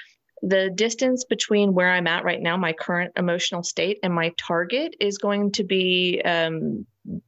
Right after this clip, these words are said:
the intensity of the recommendation that we provide you.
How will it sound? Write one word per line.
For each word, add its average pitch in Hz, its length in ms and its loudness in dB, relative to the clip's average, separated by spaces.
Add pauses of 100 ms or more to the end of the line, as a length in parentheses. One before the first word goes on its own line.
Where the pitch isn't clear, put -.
the 190 180 2
intensity 185 600 0
of 165 120 -4
the 170 100 0
recommendation 170 840 0
that 208 160 0
we 175 80 0
provide 160 480 0
you. - 240 -4